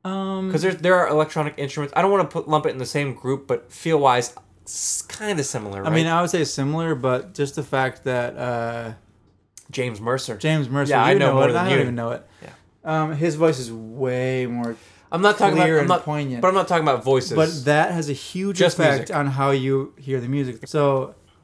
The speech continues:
Speaker 1: I can't remember
Speaker 2: Um,
Speaker 1: his
Speaker 2: Britt,
Speaker 1: name now.
Speaker 2: Britt, whatever it
Speaker 1: Britt
Speaker 2: is.
Speaker 1: Daniels.
Speaker 2: Yeah.
Speaker 1: His voice has a huge impact on how you hear this music.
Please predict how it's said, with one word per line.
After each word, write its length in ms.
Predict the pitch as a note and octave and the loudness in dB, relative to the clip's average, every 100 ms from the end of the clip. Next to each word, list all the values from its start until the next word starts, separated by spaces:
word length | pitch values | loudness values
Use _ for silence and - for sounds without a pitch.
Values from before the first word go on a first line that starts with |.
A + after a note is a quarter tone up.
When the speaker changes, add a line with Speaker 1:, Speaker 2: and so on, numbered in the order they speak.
| - | -18
Speaker 1:
I 60 | C#3 | -12
can't 180 | C#3+ C3+ | -6 -4
remember 180 | C3+ B2+ | -2 -2
Speaker 2:
Um, 100 | F#3 | -2
Speaker 1:
his 80 | G3+ | 2
Speaker 2:
Britt, 180 | C#3+ | 2
Speaker 1:
name 60 | C3 | 0
now. 200 | B2 A#2+ B2 | -4 -8 -4
Speaker 2:
Britt, 180 | C3+ C3 | -2 0
whatever 200 | B2+ A2+ | 0 2
it 40 | |
Speaker 1:
Britt 120 | G#3+ | 2
Speaker 2:
is. 60 | G#3 | 2
Speaker 1:
Daniels. 500 | G#3 G3 C#3+ A#2 A2 | 0 0 -2 -4 -6
Speaker 2:
Yeah. 160 | A2 - - - _ _ _ | -8 -10 -20 -20 _ _ _
Speaker 1:
His 280 | E3+ G#3+ F3 | 2 2 2
voice 360 | D3 C#3 C3 | 0 0 0
has 120 | C#3+ | -2
a 180 | C3+ B2+ - _ _ _ D3 | -4 -4 -10 _ _ _ -18
huge 500 | - G3 G#3+ G#3 D#3 | -6 0 2 0 -2
impact 360 | B2 A#2 A2+ | -4 -4 -6
on 60 | B2 | -8
how 80 | B2 | -6
you 120 | B2 | -6
hear 200 | A2+ A#2 | -6 -6
this 260 | A#2 C#3+ - | -4 -4 -6
music. 400 | A2 G#2 G2+ | -12 -12 -16